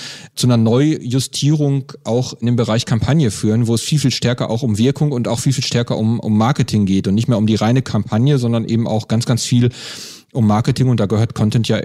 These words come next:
einfach dazu. Also gar nicht mehr so in den Disziplinen und Silos zu denken, ist, glaube ich, ein großes Thema, sondern viel, viel stärker vom Kunden her zu denken und vom Kunden des Kunden her zu denken. Das ist, glaube ich, die,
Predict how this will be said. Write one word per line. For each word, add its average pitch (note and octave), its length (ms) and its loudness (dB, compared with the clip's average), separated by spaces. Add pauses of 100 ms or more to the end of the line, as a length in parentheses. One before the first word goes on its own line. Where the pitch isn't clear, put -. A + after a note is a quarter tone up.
(140)
einfach G#2+ 300 -2
dazu. A2 400 0
Also G2 160 0
gar A2 160 0
nicht C3 140 -2
mehr B2 100 2
so B2+ 200 2
in A#2 160 0
den A2 400 2
Disziplinen A#2+ 720 0
und G#2+ 160 -2
Silos D3+ 380 2
zu - 80 -4
denken, B2+ 320 -2
ist, B2 160 -2
glaube A#2 160 0
ich, A#2 80 0
ein B2+ 60 0
großes A#2 340 -2
Thema, A#2+ 300 2
sondern G#2 320 2 (420)
viel, - 160 0
viel B2 140 4
stärker A#2+ 580 0 (220)
vom A#2+ 180 0
Kunden F3 280 2
her G#2+ 120 2
zu G#2+ 140 -2
denken G2 420 -2
und A#2 140 0
vom A#2 200 2
Kunden E3+ 380 2
des A#2 160 0
Kunden C#3+ 300 -2
her G2 100 0
zu F#2 140 -6
denken. F2+ 320 -4
Das G#2+ 100 2
ist, A#2 140 0
glaube A2 180 0
ich, A2 60 -2
die, G#2+ 260 0